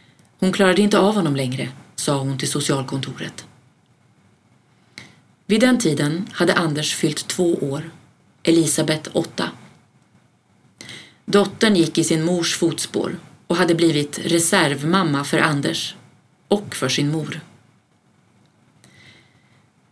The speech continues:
Hennes ansökan om ett weekendhem för Anders, två helger i månaden,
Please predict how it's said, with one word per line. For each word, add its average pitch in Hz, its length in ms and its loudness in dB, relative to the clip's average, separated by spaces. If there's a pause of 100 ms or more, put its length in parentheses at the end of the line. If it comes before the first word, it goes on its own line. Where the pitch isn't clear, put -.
(100)
Hennes 254 260 4
ansökan 254 680 2
om 226 120 2
ett 214 120 0
weekendhem 170 800 2
för 160 140 0
Anders, 151 600 0 (120)
två 254 320 0
helger 156 340 2
i 165 100 4
månaden, 143 640 -2